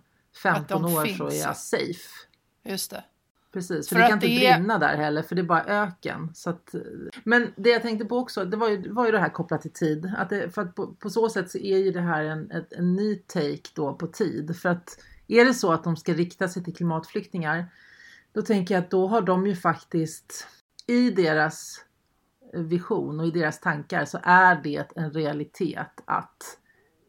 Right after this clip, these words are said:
Speaker 1: eh, allting kommer gå <laughs> åt helvete. Eh, och att
Speaker 2: Ja.
Speaker 1: det behövs en radikal lösning. Och den radikala lösningen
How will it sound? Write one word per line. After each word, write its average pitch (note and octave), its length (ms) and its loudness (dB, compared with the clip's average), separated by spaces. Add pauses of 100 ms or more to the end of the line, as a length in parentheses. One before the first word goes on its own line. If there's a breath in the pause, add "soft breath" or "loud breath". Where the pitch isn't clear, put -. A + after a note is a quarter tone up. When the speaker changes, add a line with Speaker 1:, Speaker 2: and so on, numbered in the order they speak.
(180)
Speaker 1:
eh, D3+ 720 -4
allting D#3+ 420 0
kommer D#3 240 -8
gå E3 160 2 (120)
<laughs> - 140 -14
åt F3 140 -6
helvete. D#3+ 580 -4 (640 soft breath)
Eh, D#3 200 -6
och E3+ 80 4
att F#3+ 60 6
Speaker 2:
Ja. F#3+ 120 6
Speaker 1:
det E3 60 0
behövs D3+ 260 0
en D3+ 100 -2
radikal D3+ 520 0
lösning. E3 640 -2 (340 soft breath)
Och F#3 140 -2
den F#3 160 4
radikala F3 440 2
lösningen E3 840 0